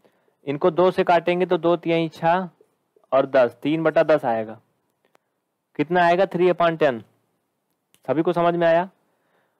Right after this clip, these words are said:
अब जल्दी जल्दी आगे बढ़ेंगे बिना बोले चाले। चलो फटाफट आ जाओ। ये था जब भिन्न के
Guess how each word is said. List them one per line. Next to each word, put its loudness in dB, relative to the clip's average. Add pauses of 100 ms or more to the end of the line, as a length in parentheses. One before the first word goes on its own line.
(220)
अब 0
जल्दी 2
जल्दी 2
आगे 2
बढ़ेंगे 2
बिना 0
बोले 2
चाले। 2 (200)
चलो 2
फटाफट -2
आ 4
जाओ। 0 (640)
ये 2
था 2
जब -2
भिन्न -2
के 2